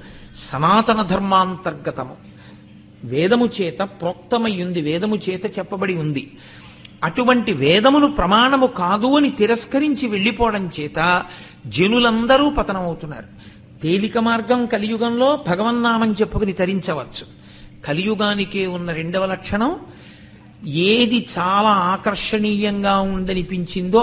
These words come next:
అటువైపుకి వెళ్ళిపోయి వైదికమైనటువంటి మార్గాన్ని విడిచిపెట్టుకుంటూ ఉండడం, అరణ్యంలోకి వెళ్ళిపోతూ ఉండడం.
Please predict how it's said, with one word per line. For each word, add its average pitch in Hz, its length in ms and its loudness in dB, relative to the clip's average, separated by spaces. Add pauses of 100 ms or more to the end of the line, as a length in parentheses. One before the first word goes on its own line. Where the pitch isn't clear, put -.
(100)
అటువైపుకి 180 580 -2
వెళ్ళిపోయి 170 600 2 (520)
వైదికమైనటువంటి 175 1120 0
మార్గాన్ని 160 580 -4
విడిచిపెట్టుకుంటూ 139 800 -8
ఉండడం, 110 320 -16 (500)
అరణ్యంలోకి 190 760 2
వెళ్ళిపోతూ 170 460 -4
ఉండడం. 120 300 -8